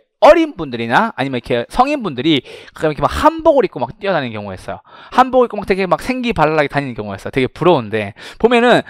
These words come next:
한복을 입고 다니는데 그 한복이 전통 한복이에요? 개량 한복이에요? 개량 한복이죠. 그러면 그 개량 한복에는 무엇과 무엇을 추가한 거예요? 활동성과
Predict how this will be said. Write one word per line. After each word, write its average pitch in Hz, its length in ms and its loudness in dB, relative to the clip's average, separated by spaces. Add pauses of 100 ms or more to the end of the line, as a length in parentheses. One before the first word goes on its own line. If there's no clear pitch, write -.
(180)
한복을 330 760 4
입고 247 320 0
다니는데 185 380 4
그 - 140 4
한복이 240 500 4
전통 311 640 4
한복이에요? 269 880 4
개량 226 360 8
한복이에요? 127 600 2 (400)
개량 262 580 8
한복이죠. 226 640 0 (160)
그러면 339 220 6 (240)
그 330 240 8
개량 262 420 6
한복에는 247 540 2 (220)
무엇과 208 760 6
무엇을 165 340 -2
추가한 196 380 0
거예요? 220 280 4
활동성과 254 1300 2